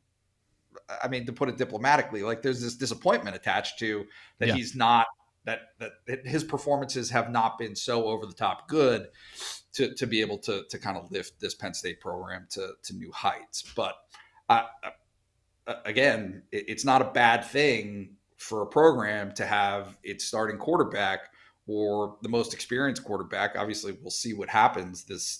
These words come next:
Speaker 1: this, uh, spring and summer,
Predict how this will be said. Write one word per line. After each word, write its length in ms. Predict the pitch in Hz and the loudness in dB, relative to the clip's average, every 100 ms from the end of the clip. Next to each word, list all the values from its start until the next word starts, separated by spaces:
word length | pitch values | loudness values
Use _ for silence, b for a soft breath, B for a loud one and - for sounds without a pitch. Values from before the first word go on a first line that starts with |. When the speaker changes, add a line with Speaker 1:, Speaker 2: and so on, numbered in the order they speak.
| - | -10
Speaker 1:
this, 320 | 92 85 - - | -8 -8 -8 -10
uh, 240 | 92 92 | -12 -10
spring 600 | 101 - - 107 107 98 95 | -8 -8 -2 0 0 -2 -10
and 200 | 90 90 B B B B B | -12 -18 B B B B B
summer, 600 | - 170 147 117 107 | 8 10 10 8 4